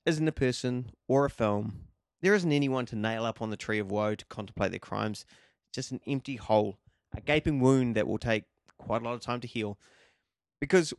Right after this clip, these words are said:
while there have been some big names lost this year that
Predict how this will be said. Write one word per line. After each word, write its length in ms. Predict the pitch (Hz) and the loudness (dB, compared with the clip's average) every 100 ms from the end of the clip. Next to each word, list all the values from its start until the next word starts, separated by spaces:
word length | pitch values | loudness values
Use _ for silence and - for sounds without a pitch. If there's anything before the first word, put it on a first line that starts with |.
| - | 2
while 300 | 147 170 170 | 6 8 6
there 380 | 165 160 151 147 - - | 2 2 0 -4 -16 -10
have 160 | 127 | 0
been 180 | 147 147 | 2 2
some 380 | 127 117 107 104 - | 2 -2 -2 -6 -4
big 180 | 131 139 | -2 0
names 300 | 151 147 143 | -2 -2 -4
lost 200 | 135 - | -4 -6
this 220 | 123 - | -8 -4
year 300 | 120 131 143 - _ | 0 0 -4 -14 _
that 180 | - - | -8 -8